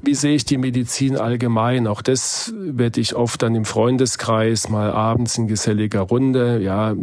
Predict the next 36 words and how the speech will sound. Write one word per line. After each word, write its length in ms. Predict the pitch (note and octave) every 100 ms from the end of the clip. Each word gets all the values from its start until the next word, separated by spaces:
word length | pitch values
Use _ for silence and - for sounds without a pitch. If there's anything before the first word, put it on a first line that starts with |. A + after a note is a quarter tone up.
| - G#2+
ist 240 | G#2+ - A2+
natürlich, 640 | G2+ G#2+ G#2 - - -
äh, 300 | G2+ E2 B2+
kommt 240 | - G#2+
es 160 | G#2 -
immer 200 | C#3 G#2+
mal 220 | G#2 G2+
wieder 220 | G#2 G2
vor, 340 | G2 - G#2+ A2
dass 220 | G#2 -
jemand 480 | G2+ G2 F#2+ F#2 -
beim 180 | G#2 F#2+
Arzt 400 | F2+ G2 - -
war, 180 | F2+ F#2+
beim, 180 | A#2+ B2 -
im 160 | B2+
Krankenhaus 840 | A#2+ F2 F2+ - F#2+ F#2 F#2 - -
war, 320 | D#2+ E2+ F2+
irgendwie 540 | A2+ A#2 G#2+ G#2 G2+
von 240 | - G#2 G2+
seiner 240 | G#2+ G#2
Erfahrung 560 | F#2 G#2+ - F2+ F#2+ F#2
erzählt 500 | F2+ - F#2 F#2+ F#2+
oder 300 | A#2 A#2+ A#2 - G2+
von 220 | - A2
seinen 280 | G#2 G#2+ A2
Eltern, 840 | - G#2 G2+ G2+ F#2+ G2 F2 A2
die 340 | A2 G2+ G2+ G2+
irgendwas, 600 | G2+ G2 F#2 - - G3+
mm, 520 | C3 - - - A#2
gemacht 580 | G#2+ G2 F#2 - - - -
bekommen 500 | - - G2 F#2 F#2
haben 480 | E2 E2+ F2+ F#2 G2
und 240 | A#2+ A#2+
so 180 | - F#2+
weiter. 400 | E2+ D#2+ F2+ F#2